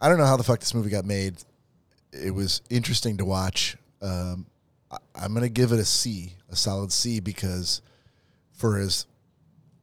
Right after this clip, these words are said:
weird as it is, and the fact that I can't believe that they talked somebody into letting them make it, um, it also drags in a few places, and Bruce Campbell as Elvis is laying in a hospital bed for the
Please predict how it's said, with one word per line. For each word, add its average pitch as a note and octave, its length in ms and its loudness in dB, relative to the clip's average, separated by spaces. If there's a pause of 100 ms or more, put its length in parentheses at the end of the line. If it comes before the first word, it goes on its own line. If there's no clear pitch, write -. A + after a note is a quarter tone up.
(100)
weird C3 540 4
as B2+ 140 4
it A#2 80 0
is, A#2 320 0
and G2 120 -2
the F#2+ 60 -4
fact A2+ 360 0
that G#2 160 0
I G2 100 -4
can't A2 280 -2
believe G#2+ 240 -4
that G2+ 120 -8
they F#2+ 260 -4 (280)
talked G#2 240 2
somebody G#2 260 -2
into F#2 160 -8
letting G2 280 -6
them F2+ 200 -6
make G2 180 -4
it, B2 120 -4 (1080)
um, F2+ 500 -6 (320)
it G#2 120 -4
also G2+ 560 0 (840)
drags G#2 500 -2
in G2+ 100 -4
a G2 40 -6
few G#2 160 -6
places, G2 720 -2 (280)
and F2+ 500 -6 (1300)
Bruce G#2+ 180 2
Campbell F#2+ 380 -2
as F2+ 160 -4
Elvis F#2 480 -2
is F2 240 -8
laying F#2 300 -2
in F#2 80 -6
a F2 40 -6
hospital F#2+ 440 -4
bed E2+ 240 -8
for F2+ 260 -6
the F2 160 -8